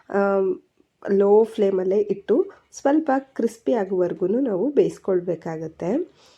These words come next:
ತುಂಬ ಚೆನ್ನಾಗಿರುತ್ತೆ, ಟೇಸ್ಟ್ ವೈಸ್ ಅಂತೂ ತುಂಬ ಚೆನ್ನಾಗಿರುತ್ತೆ.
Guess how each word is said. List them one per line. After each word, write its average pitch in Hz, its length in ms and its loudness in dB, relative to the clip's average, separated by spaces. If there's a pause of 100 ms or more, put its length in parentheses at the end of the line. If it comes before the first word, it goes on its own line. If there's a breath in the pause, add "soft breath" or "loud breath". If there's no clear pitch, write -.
(220 soft breath)
ತುಂಬ 240 400 -2
ಚೆನ್ನಾಗಿರುತ್ತೆ, 202 720 -2
ಟೇಸ್ಟ್ 196 420 0
ವೈಸ್ 208 280 0
ಅಂತೂ 185 340 0
ತುಂಬ 180 300 -4
ಚೆನ್ನಾಗಿರುತ್ತೆ. 180 1120 -4